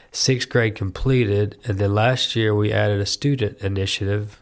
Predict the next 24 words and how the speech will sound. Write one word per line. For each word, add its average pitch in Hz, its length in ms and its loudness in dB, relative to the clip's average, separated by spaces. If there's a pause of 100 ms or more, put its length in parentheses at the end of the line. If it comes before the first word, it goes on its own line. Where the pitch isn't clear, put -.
which 104 260 -2
is 98 160 -2
the 98 320 -2 (420)
middle 110 280 2
and 101 80 -2
high 117 220 2
school. 95 580 -8 (520)
And 110 120 2
we 104 100 4
had 104 120 4
an 101 120 2
A 107 160 2
V 120 300 2
team 95 480 -4
track. 87 640 -6 (680)
Uh, 95 380 -4
we've 104 220 -2
done 101 180 0
a 95 60 0
special 107 480 0
needs 123 580 2
track 87 640 -4
as 92 180 -4
well. 98 540 0